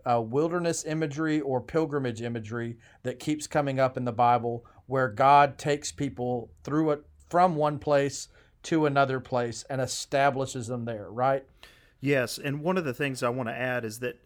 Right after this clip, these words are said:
Speaker 2: some might push back in this moment and say, "Wait a second, you're reading a whole lot into just one little three-letter word, P U T." <laughs> That just seems like a, a whole lot. Are you, you sure you're not just trying to, to work things as you see them? In fact, what was,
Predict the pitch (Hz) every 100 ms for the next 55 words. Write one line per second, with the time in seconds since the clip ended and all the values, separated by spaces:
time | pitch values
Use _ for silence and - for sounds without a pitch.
0 | - 156 - 170 170 - - 139 131 -
1 | 139 - 131 131 120 120 117 117 117 117
2 | 117 120 131 170 120 - - 117 - -
3 | - - - 208 180 151 135 113 107 104
4 | 120 139 139 139 131 120 113 107 - 117
5 | 117 107 113 - 117 123 117 110 104 127
6 | 120 117 107 104 110 110 104 101 - 117
7 | 110 113 113 107 - 127 113 - _ -
8 | 165 _ - - 208 - 147 139 143 -
9 | 151 139 143 - - - 123 117 - -
10 | 120 - 120 135 151 135 127 123 123 143
11 | 156 123 127 - 165 165 143 147 143 127
12 | - 131 131 120 117 107 104 - - _
13 | - 127 104 110 135 - - 131 123 117
14 | 131 127 113 113 113 - 135 123 127 -
15 | 117 131 135 127 147 170 151 127